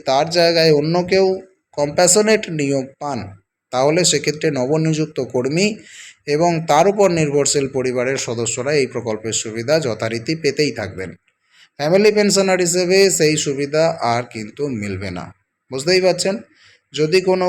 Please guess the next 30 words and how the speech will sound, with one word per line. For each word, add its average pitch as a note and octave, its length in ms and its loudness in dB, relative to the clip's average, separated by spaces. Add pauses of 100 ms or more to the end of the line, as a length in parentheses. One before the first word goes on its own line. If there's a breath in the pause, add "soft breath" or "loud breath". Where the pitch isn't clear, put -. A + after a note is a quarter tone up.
(140)
কর্মী D#3 460 0
কর্তব্যরত D#3+ 760 0
অবস্থায় C3 480 -2
মারা A#2 300 0
যায়, C3 380 0
তার A#2+ 200 -2
পরিবার A#2 400 -4
সুবিধা A#2+ 440 -6
পাবে C3+ 340 0 (180)
যদি C#3+ 380 0 (340)
ফ্যামিলি D3 380 -2
পেনশনার C#3+ 500 -2
হিসেবে A#2 360 -4
নাম A#2+ 200 -4
নথিভুক্ত G#2+ 480 -10 (120)
থাকে, G#2 280 -10 (200)
কিন্তু D3 260 -6
যদি F3 220 0
সেই F3+ 180 4
ফ্যামিলি E3 420 2
পেনশনার E3+ 540 0
পাওয়া B2 240 2
যায়, C#3+ 260 2
তাহলে C3 340 -2
তার D3+ 220 2
লেভেল D#3 360 2
অবধি C3+ 300 -4
এই C3 140 0
সুবিধা A#2+ 380 -8
শেষ B2 200 -6